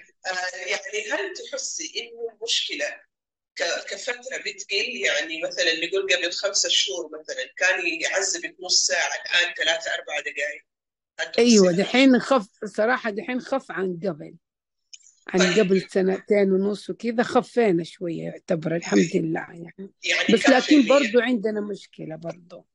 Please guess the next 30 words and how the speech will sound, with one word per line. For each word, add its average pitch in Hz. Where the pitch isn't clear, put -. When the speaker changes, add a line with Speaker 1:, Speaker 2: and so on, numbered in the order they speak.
Speaker 1:
أيوة. 180
Speaker 2:
تعتبر. 160
Speaker 1:
ما 170
زالت، -
ما 156
زالت 160
Speaker 2:
أيوة، 208
ما 196
Speaker 1:
المشكلة. 196
Speaker 2:
زالت. 165
يعني 190
حتى -
الحين 262
والله 254
أتأخر 233
في 208
الخروج، 226
Speaker 1:
مم. 220
Speaker 2:
والسبب، 196
آه، 170
أسيد، 160
الله 170
Speaker 1:
أيوة. 160
Speaker 2:
يحفظهم. -
Speaker 1:
الله -
يحفظهم -
إن 196
شاء 180
Speaker 2:
أيوة. 196
Speaker 1:
الله. 320